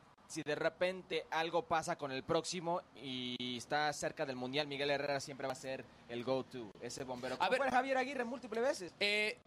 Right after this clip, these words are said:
Speaker 2: ¿qué, qué crees tú que va a pasar? Porque Eli no me lo quiso contestar. Eli, Eli le dio vueltas.
Speaker 1: No, ¿cómo que no? Eli te está
Speaker 2: No,
Speaker 1: diciendo
Speaker 2: no,
Speaker 1: que
Speaker 2: no.
Speaker 1: Diego Coca no,
Speaker 2: Yo
Speaker 1: no termina, porque dijo que va a ganar Panamá. Diego Coca no termina.
Speaker 2: Ah, fue por el juego de Panamá. Ok,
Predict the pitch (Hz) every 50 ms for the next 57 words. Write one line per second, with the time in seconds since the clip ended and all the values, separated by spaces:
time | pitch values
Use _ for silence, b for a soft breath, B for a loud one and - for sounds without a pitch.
0 | - - - - - - 254 262 - - - - - - 269 269 - 285 262 269
1 | 226 - - - 247 226 - 214 202 185 170 - - - - - 104 95 - -
2 | - 190 190 233 240 269 302 285 277 277 277 254 226 - - 233 190 233 - 214
3 | 175 160 160 - - 135 127 185 220 240 240 240 - 233 247 240 220 220 208 208
4 | 208 185 180 - - 539 - 466 480 466 - 311 294 359 349 349 359 339 - 233
5 | 202 285 320 294 - 160 156 147 214 294 - 240 220 247 262 269 285 277 269 277
6 | 262 262 269 254 202 - - - 254 233 226 247 262 262 247 226 185 - B B
7 | - 214 - 214 214 240 269 247 233 214 214 233 233 180 180 - 208 180 175 208
8 | 294 320 226 B B B B _ _ 196 254 277 269 262 269 254 269 247 262 -
9 | 202 220 226 233 233 233 214 - 233 - - 240 214 - 214 240 226 - - 196
10 | 185 175 185 190 202 214 208 196 180 175 170 -